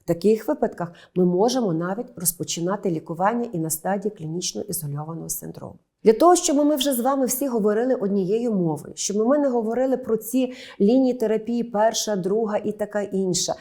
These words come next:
базисна та інша, всі настанови і наша клінічна настанова, і вся імуномодулююча терапія, всі препарати поділяються на три категорії.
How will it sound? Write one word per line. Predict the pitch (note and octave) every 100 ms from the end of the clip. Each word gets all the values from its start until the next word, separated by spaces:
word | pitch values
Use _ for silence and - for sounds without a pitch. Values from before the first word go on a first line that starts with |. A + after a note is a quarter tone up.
| - -
базисна | E3 G#3 B3+ B3 A#3 G#3+
та | G3+
інша, | F#3+ G3 G#3 G3+
всі | F#3+ - D#4+
настанови | D#4+ C#4 - G#3 F#3+ E3+ F3 A3+ - - _
і | A#3+
наша | B3+ C#4+ C#4 - F#3+
клінічна | G3+ G#3 B3+ B3 G#3+
настанова, | F#3+ F#3 - E3+ E3+ E3+ F3+
і |
вся | F3+ A#3+ A#3+
імуномодулююча | G#3+ G3+ G3+ F#3+ F#3+ G3+ G#3 F#3
терапія, | F3 F3+ G3+ D4+
всі | B3+ -
препарати | A#3+ F3+ F3 G#3+ F4 -
поділяються | - F3 F#3 B3 D4 C#4 G3+ - _ -
на | F3+
три | F#3 G#3
категорії. | B3+ G#3+ - D#3 C3+ C3